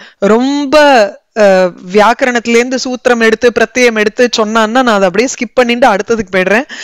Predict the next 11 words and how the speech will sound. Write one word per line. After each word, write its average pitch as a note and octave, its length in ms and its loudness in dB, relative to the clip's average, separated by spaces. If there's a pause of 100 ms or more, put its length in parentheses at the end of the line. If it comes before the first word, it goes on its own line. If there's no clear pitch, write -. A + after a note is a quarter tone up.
(260)
"ச C4 100 2 (100)
தஸ்ய B3 360 2 (100)
ச D4 240 4 (480)
ஆ C4 460 4 (220)
ஸ்ரவணம் A3+ 500 0 (720)
ஆர்ஷம்." G#3+ 560 0 (460)
சத்வ-, - 840 -2
சத்வந்தகாங்கிறது D4+ 1200 0
ப-, G#3 560 -6
பக்தாகான்னு B3+ 680 0
போட்டோம்னா G#3 540 0